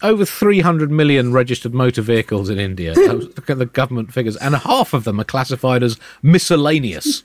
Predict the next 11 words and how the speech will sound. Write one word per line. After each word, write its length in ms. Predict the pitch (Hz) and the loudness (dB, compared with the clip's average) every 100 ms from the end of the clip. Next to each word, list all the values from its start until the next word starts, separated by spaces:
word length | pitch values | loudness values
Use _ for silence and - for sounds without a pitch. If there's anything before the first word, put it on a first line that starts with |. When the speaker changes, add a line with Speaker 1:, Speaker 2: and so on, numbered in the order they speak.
| - - - | -2 -2 -8
Speaker 1:
<laughs> 320 | - _ - | -10 _ -2
um, 320 | - 143 147 _ _ - 294 - _ - 226 | 0 0 -2 _ _ -6 -6 -6 _ -8 0
which 180 | 165 196 | 2 4
is 120 | 180 | 4
a, 60 | |
a, 400 | 180 165 170 160 | 4 4 2 2
a 260 | 165 277 269 | 0 0 -6
gloriously, 640 | - 214 165 - 135 117 | 0 2 2 2 2 2
uh, 720 | 110 _ _ _ - - - 113 123 | 0 _ _ _ -6 -6 -8 -8 0
broad 440 | 147 131 120 110 - - - - | 2 4 4 0 -4 -18 -20 -4
term, 560 | 139 110 87 92 117 | 0 2 0 -4 -8